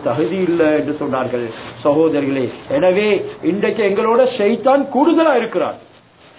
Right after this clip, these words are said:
இதனால் தான் பண்பு கெட்டு இருக்குது, இதனால தான் பண்பு கெட்டு இருக்குது. தாய் பேசும் பொழுது கடிந்து விழக்கூடிய மகளுக்குள்ள, தந்தை பேசும் பொழுது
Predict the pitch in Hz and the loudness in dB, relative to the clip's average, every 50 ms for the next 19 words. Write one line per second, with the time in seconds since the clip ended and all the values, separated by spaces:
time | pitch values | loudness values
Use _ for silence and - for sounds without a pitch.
0 | - - - 123 139 175 185 190 185 180 185 180 170 - - 151 151 156 147 147 | -20 -16 -6 -2 0 2 2 2 2 2 2 0 0 0 0 0 0 2 0 0
1 | - 151 135 - - 143 123 120 - 123 113 117 110 107 101 92 - - - - | -2 -2 -4 -4 -4 -4 -4 -4 -4 -4 -6 -6 -6 -8 -10 -12 -16 -18 -20 -20
2 | - - - - - - - - 120 131 170 208 220 226 226 226 233 240 226 226 | -20 -20 -20 -20 -20 -20 -16 -8 -2 0 0 2 2 2 2 2 2 2 0 0
3 | 226 214 196 202 185 185 - 190 170 - 180 170 156 147 - 151 143 135 127 117 | 0 0 0 0 0 -2 -2 -2 -2 -2 -2 -4 -2 -4 -6 -6 -4 -4 -4 -4
4 | 98 - - - - - - - - 151 165 185 202 196 - 196 196 208 196 - | -6 -8 -12 -18 -20 -20 -8 -4 0 0 2 2 0 0 0 0 0 0 -2 -4
5 | 214 185 - 208 202 202 214 - - 196 180 220 220 220 214 208 202 214 226 - | -6 -4 -4 -2 -2 -2 -4 -2 -2 -2 -2 -2 -2 -2 -2 -2 -2 0 -2 0
6 | - 226 226 226 220 220 196 156 - - - - - - - - - - - - | 0 0 0 2 2 2 2 0 -2 -6 -12 -18 -20 -20 -20 -20 -20 -20 -20 -16
7 | - 135 151 175 190 240 262 277 - - 233 214 202 190 165 131 - - - - | -8 -4 -2 0 2 2 2 0 0 -2 -2 -2 0 0 0 0 -2 -4 -10 -18
8 | - - - - - - - - - - - - - - - - - - - - | -20 -20 -20 -20 -20 -20 -20 -20 -20 -20 -20 -20 -20 -20 -20 -20 -20 -20 -20 -20
9 | - - - 160 190 208 214 214 - - - 202 220 220 - - - - 208 214 | -8 -4 -2 -2 0 2 2 2 2 2 2 0 2 0 -2 -4 -2 -2 0 0
10 | 220 190 220 214 175 - | 2 2 4 4 4 2